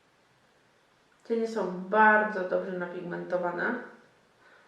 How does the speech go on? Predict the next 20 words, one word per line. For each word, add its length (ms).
U, 340
wyszło 320
mi 120
coś 140
takiego. 560
Dość 240
intensywny, 800
ale 140
zrobiłam 280
sobie 140
tutaj 160
taką 200
kreskę 520
i 40
przeciągnęłam 600
tylko 520
w 240
zewnętrznym, 1000
y, 540
kąciku. 640